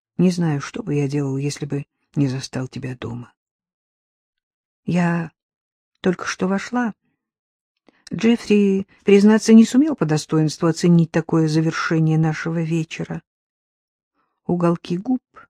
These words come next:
и блестящие глаза Линли тут же изобразили веселое удивление. «Джеффри Кусик?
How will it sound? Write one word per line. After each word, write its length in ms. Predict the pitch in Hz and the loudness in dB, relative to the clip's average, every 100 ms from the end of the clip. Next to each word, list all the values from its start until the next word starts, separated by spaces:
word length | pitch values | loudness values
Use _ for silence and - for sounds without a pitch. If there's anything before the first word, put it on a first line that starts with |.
| _ - _ _ | _ -20 _ _
и 120 | 135 | -6
блестящие 720 | 147 151 156 - 208 - - | -2 -2 -4 -4 -6 -4 -6
глаза 380 | 170 170 160 165 | -2 0 0 0
Линли 500 | 151 151 156 147 151 - _ _ _ _ - | 0 0 -2 -2 -6 -10 _ _ _ _ -8
тут 180 | 311 | -6
же 140 | - 185 | 0 2
изобразили 540 | 160 156 156 147 151 | 2 0 0 -2 -2
веселое 480 | 147 147 - 156 156 | -2 -2 -4 -2 0
удивление. 640 | 147 151 139 151 151 147 143 _ _ _ _ _ _ _ _ - | 0 -2 -2 0 0 -2 -6 _ _ _ _ _ _ _ _ -8
«Джеффри 520 | 143 180 - 160 160 _ _ _ - | -4 -4 -4 -6 -6 _ _ _ -12
Кусик? 680 | - 156 - - 415 - - | -6 -6 -6 -12 -14 -14 -20